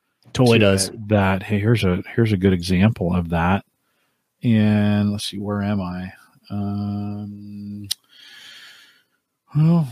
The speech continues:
Speaker 2: let's, let's just drill in and take a look. I think we're in the village. Oh, it's, uh, Union. This is the, the village of Union. And you can kinda get a feel for, you know, what's down there and the, the property lines and who owns what and what, you know,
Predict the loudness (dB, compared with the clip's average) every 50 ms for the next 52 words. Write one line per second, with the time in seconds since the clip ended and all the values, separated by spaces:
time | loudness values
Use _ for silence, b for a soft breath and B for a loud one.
0 | -4 -4 -4 -4 -4 -6 -6 -6 -6 -6 -4 -4 -4 -4 -2 2 4 4 6 6
1 | 6 4 4 4 4 2 2 0 -2 0 0 0 2 2 2 2 0 -2 -6 -8
2 | -8 -8 -10 -12 -10 -6 -4 -4 -4 -4 -4 -6 -4 -4 -2 0 0 0 -2 -4
3 | -6 -14 -12 -6 -2 -2 -2 -2 -4 -10 -12 -8 -6 -6 -6 -4 0 4 4 6
4 | 6 6 4 2 2 0 0 2 2 2 2 2 2 4 4 6 4 4 4 2
5 | 0 0 2 2 2 2 0 2 2 2 4 4 2 2 2 0 0 0 2 2
6 | 2 2 2 2 -2 -4 -8 -12 -20 _ _ _ _ _ _ _ -20 B B B
7 | B B B B _ -8 -4 0 2 2 2 2 2 0 -2 0 2 2 4 4
8 | 6 6 6 4 4 0 -2 -2 2 4 4 4 2 0 -4 -4 -2 0 2 2
9 | 2 2 2 2 2 0 0 0 -2 -2 -4 -4 -4 -2 0 0 2 2 2 2
10 | 2 2 2 2 2 0 -2 -2 -4 -6 -6 -8 _ _ -16 -14 -8 -4 -4 -4
11 | -2 0 0 2 2 2 0 0 0 0 0 2 2 0 -2 -2 -2 -4 -4 -2
12 | -2 -4 -4 -6 _ _ _ _ _ _ _ _ 2 4 4 6 6 4 4 2
13 | 0 -2 -6 -6 -6 -4 -2 0 0 2 2 0 0 -2 -2 -4 -4 -2 0 2
14 | 2 2 0